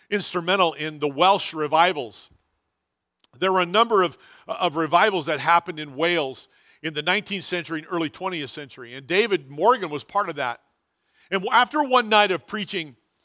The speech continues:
he was on his way to his residence, and he was being driven in a, in a horse and buggy. And it tells you kind of the, the time,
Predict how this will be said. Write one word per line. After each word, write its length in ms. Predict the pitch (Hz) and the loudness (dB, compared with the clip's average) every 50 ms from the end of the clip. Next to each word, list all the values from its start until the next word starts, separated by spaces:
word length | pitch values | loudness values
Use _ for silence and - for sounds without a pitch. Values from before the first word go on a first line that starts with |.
| _ - - | _ -6 -4
he 80 | 202 | 0
was 160 | 202 196 165 | 2 2 4
on 180 | 175 196 220 247 | 6 4 4 4
his 160 | 247 214 151 | 4 0 0
way 440 | 156 196 202 196 196 190 185 170 - _ _ _ _ _ | 2 2 2 4 2 -2 -4 -8 -12 _ _ _ _ _
to 160 | - 214 202 | -6 0 2
his 200 | 180 175 147 120 | 2 2 0 2
residence, 640 | 151 - 202 196 175 143 170 160 156 151 - - | 4 4 4 4 4 0 -6 -8 -8 -8 -8 -8
and 140 | 170 156 156 | -8 -8 -8
he 100 | 143 165 | -8 -8
was 160 | 185 170 151 | -6 -6 -6
being 200 | 117 - 196 180 | -6 -8 -10 -6
driven 260 | 143 160 208 226 226 190 | 0 0 0 2 0 -4
in 120 | 180 170 | -4 -4
a, 140 | 165 147 - - - - | -4 -4 -6 -10 -12 -8
in 100 | 180 180 | -4 -2
a 80 | 170 156 | -2 2
horse 300 | 139 196 202 190 - - | 4 4 2 2 2 -4
and 140 | 175 160 | -8 0
buggy. 360 | 139 180 170 190 147 147 131 - _ _ _ _ _ _ _ _ _ _ _ - _ _ | 2 2 2 2 -2 -8 -10 -12 _ _ _ _ _ _ _ _ _ _ _ -20 _ _
And 240 | 151 156 160 160 | -4 -2 -2 -2
it 100 | 165 160 | -2 2
tells 200 | - 220 214 190 | 4 4 4 4
you 80 | 185 180 | 2 0
kind 200 | - 208 196 190 | 2 2 2 2
of 60 | 180 | 0
the, 220 | 160 165 156 143 - - _ _ | 0 0 -2 -2 -4 -10 _ _
the 80 | 151 | -10
time, 480 | 156 - - 180 185 180 180 170 160 | -10 -4 0 2 2 2 2 0 -4